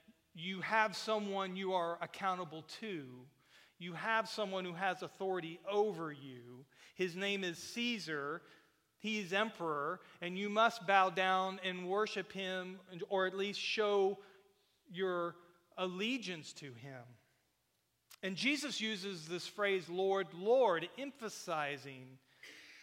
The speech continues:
with double emphasis how easy it is for us to say something and yet do something else. It's easy for us to profess,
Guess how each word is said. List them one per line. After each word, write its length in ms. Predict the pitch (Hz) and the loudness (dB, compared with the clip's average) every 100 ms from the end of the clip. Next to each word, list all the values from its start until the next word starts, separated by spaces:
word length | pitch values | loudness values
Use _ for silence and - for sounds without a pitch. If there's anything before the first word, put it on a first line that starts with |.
| - _ - - | -20 _ -20 -10
with 180 | 175 165 | -6 2
double 380 | 214 214 196 214 226 | 6 8 8 4 2
emphasis 720 | 269 - 202 - 185 170 - | -2 0 -2 -2 -6 -6 0
how 240 | 190 190 | 2 2
easy 420 | 202 247 196 220 | 0 -2 0 0
it 100 | 208 | 4
is 240 | 220 226 196 | 4 4 2
for 240 | - 185 | -2 2
us 180 | 196 - | 2 0
to 160 | - 170 | -8 -10
say 400 | - - 220 247 | -8 0 2 2
something 600 | - 170 147 - 160 156 | -4 -6 -6 -8 -10 -8
and 140 | 151 | -6
yet 280 | 165 156 143 | -4 -6 -6
do 220 | 175 185 | -6 -6
something 480 | - 160 147 147 139 | -8 -12 -14 -16 -10
else. 440 | 156 139 135 - | -6 -8 -8 -16
It's 180 | 160 - | -16 -8
easy 320 | 233 226 196 | -2 -2 -4
for 160 | 185 196 | -4 -2
us 120 | 175 | -2
to 120 | - 165 | -6 -14
profess, 880 | - 170 - 262 254 - - - | -12 -12 0 4 4 2 -8 -14